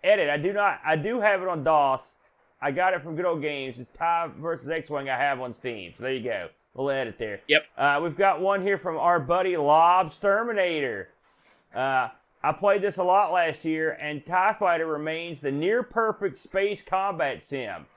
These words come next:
Speaker 1: I played it with real hardware on, w-, and a C H flight stick joystick, just like I did in the nineties,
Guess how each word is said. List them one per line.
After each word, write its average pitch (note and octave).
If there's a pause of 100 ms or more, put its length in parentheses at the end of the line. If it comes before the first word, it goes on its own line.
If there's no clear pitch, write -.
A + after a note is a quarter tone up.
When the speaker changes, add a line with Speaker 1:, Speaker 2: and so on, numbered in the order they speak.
(400)
Speaker 1:
I -
played G3+
it D3
with F3
real F3+
hardware F#3+
on, D#3
w-, E3
and D#3+
a D3
C G3
H F3+
flight F#3
stick G3
joystick, D3+ (440)
just A#3
like A#3
I G#3+
did G3+
in F3+
the F#3
nineties, F3